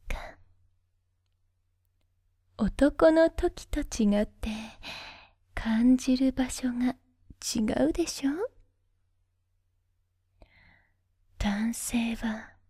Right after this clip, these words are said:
快感をペニス、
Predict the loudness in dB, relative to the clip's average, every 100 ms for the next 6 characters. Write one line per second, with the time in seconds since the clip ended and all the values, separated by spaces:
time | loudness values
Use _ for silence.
0 | _ _ _ _ _ -4 -2 -2 -4 -2
1 | 2 2 2 0 -4 _ _ _ _ _
2 | _ -4 -2 2 2 0 -4 -12